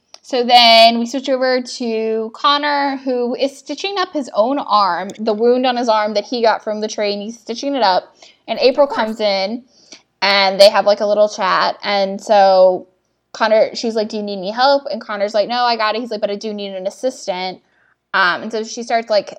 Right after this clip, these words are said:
Speaker 1: assisting him on, who's sti-, like I said, he's stitching up his own arm. Um, and during this conversation, she finds out that Connor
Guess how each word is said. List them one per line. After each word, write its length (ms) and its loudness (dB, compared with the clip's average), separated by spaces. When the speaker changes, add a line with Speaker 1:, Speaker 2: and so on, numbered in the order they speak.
Speaker 1:
assisting 540 -12
him 440 -12
on, 220 -12
who's 240 -12
sti-, 200 -12
like 160 0
I 40 -10
said, 200 -2
he's 160 -10
stitching 280 -10
up 100 -6
his 120 -4
own 160 -2
arm. 460 -6
Um, 380 0
and 180 -4
during 200 -2
this 140 -2
conversation, 840 -6
she 200 -10
finds 260 -4
out 320 -2
that 440 -2
Connor 720 2